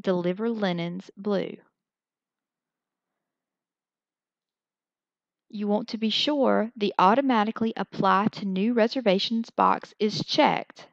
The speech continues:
but you do not want to assign this task to a property. And remember, in our scenario, the guest might not need to pay for linens, so that is why the charge is not marked automatic.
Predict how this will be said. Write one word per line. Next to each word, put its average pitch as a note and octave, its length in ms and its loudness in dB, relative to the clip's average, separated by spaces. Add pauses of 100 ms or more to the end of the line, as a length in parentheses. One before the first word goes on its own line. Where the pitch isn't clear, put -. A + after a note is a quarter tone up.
(500)
but G#3 160 -4
you F#3+ 80 -8 (160)
do A#3 200 0
not D4 280 0
want A3+ 220 -2
to A#3+ 100 -2
assign G3+ 380 -2
this A#3+ 220 2
task F3 420 -2
to F#3 120 0
a F3+ 60 0
property. - 580 -2 (1900)
And A3+ 160 2
remember, A#3 540 2 (200)
in A3+ 120 -4
our A#3+ 240 2
scenario, G3 760 0 (160)
the A3 80 -6
guest G#3 340 2
might F#3+ 300 -2
not G#3 400 2
need G#3+ 220 2
to G#3+ 80 -2
pay F3+ 180 -2
for G#3 160 -4
linens, D#3+ 480 -8 (320)
so - 160 0
that F#3+ 280 4
is C4+ 140 -6
why G#3 200 4
the G#3+ 80 -4
charge F3+ 420 0
is G3 160 -8
not F3+ 320 0
marked G#3 360 0
automatic. G#3 640 0